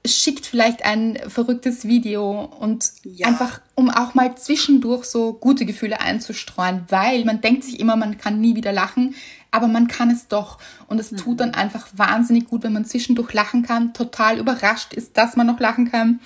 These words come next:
Speaker 2: Ja.
Speaker 1: und es eben tut. Der Person überall entfolgen und quasi aus dem Leben löschen, unter Anführungszeichen. Yes.
Speaker 2: Ja.
Speaker 1: Ja,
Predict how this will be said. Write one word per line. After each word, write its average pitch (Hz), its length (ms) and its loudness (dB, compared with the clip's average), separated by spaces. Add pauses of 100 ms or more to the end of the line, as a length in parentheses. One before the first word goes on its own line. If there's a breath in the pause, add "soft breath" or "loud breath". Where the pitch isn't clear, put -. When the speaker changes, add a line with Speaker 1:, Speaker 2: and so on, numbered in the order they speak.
(360 loud breath)
Speaker 2:
Ja. 240 280 2
Speaker 1:
und 240 100 8
es 220 140 2
eben 226 300 6
tut. 180 400 -2 (1400 loud breath)
Der 240 100 6
Person 247 440 0
überall 240 480 -2
entfolgen 214 640 0
und 214 160 -4
quasi 196 400 0
aus 196 140 -2
dem 202 180 0
Leben 185 440 -2 (200)
löschen, 175 420 -2
unter 294 220 -4
Anführungszeichen. 160 880 -8 (160)
Yes. 160 720 -4 (320)
Speaker 2:
Ja. 170 520 -4 (440)
Speaker 1:
Ja, 226 420 -2